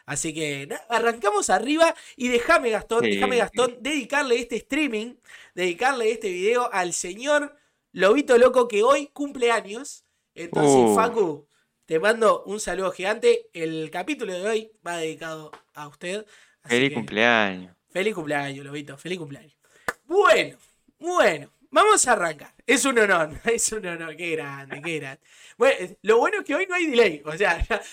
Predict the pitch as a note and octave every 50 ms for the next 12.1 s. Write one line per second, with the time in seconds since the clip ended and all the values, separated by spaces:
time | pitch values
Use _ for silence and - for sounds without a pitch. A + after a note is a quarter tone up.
0 | - - - A#3+ B3 C4 C4+ C4+ F4+ F#4 G4 - - - - - - - - A#3+
1 | - - F#4+ A4 A4+ G#4 G#4 F4+ D#4 C#4+ C#4 D4+ F4+ F4+ D#4+ C#4 B3 A#3+ A3+ A3
2 | A#3 D#4+ E4+ F4+ D#4 C#4 C4+ A#3+ A#3+ - - - - B3+ A#3 A#3+ B3+ C#4 D4 D#4+
3 | F#4 G4 G4+ G4+ F4+ - - A#3 A#3 A3 G#3+ A3 B3+ D#4 E4+ F4 D#4 D4 D#4 E4
4 | D#4+ D4 C#4+ A#3+ A3 A3 G3+ G3 G3 F#3+ - B3 B3 B3 G#3 G3 G3 G3+ G#3 G#3
5 | - - A3 A3+ A#3 A#3+ - - - - - - _ - F3 F#3+ G3+ B3 A#3 -
6 | - - - - A#2 A#2 A#2 A2+ - - _ _ _ _ _ _ - - - -
7 | - F#3+ - _ _ _ - - F#3 F3+ B3 A#3+ A3+ A3 F3+ E3 D3+ C#3+ C#3 C3+
8 | - _ _ - - - - E4 F4+ F4+ E4 C#4+ A#3+ - G3+ G#3+ A#3+ A#3 - G3
9 | F3 E3 D#3+ F#3 G3+ A3 A3 B3 A#3 A3 - C4+ C#4 C#4 - G3 F3+ F3+ F#3+ F#3
10 | F#3 G3 A3+ A#3+ A#3+ _ - E3+ D3+ - E3 E3 F#3+ A3 A3 F#3+ D#3+ D#3+ D#3 B2+
11 | A#2 F#3 F3 G#2+ G#2 G2+ G2+ G2+ G#2 A2 B2 C#3 C3+ G3+ A#3 C4 A#3+ - D4+ D4+
12 | - -